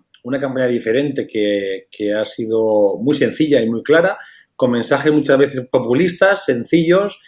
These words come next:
Eh, me gusta decir que, como la canción de Joaquín Sabina, "Pongamos que hablo de Madrid", se ha hablado muy poquito de Madrid en esta campaña de la Asamblea Legislativa madrileña. Se ha hablado poco de impuestos, se ha hablado poco de vivienda, se ha hablado poco de, de juventud, de,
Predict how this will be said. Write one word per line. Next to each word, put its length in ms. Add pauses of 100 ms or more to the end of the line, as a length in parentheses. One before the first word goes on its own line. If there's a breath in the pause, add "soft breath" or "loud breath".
(360 soft breath)
Eh, 220
me 100
gusta 260
decir 380
que, 380
como 200
la 100
canción 300
de 60
Joaquín 300
Sabina, 640
"Pongamos 480
que 100
hablo 180
de 80
Madrid", 400 (280 soft breath)
se 140
ha 40
hablado 260
muy 100
poquito 380
de 120
Madrid 340
en 60
esta 160
campaña 460
de 100
la 300
Asamblea 500
Legislativa 680
madrileña. 600 (460 loud breath)
Se 160
ha 40
hablado 280
poco 280
de 80
impuestos, 800
se 140
ha 40
hablado 280
poco 300
de 120
vivienda, 760
se 140
ha 20
hablado 320
poco 320
de, 600
de 140
juventud, 640
de, 440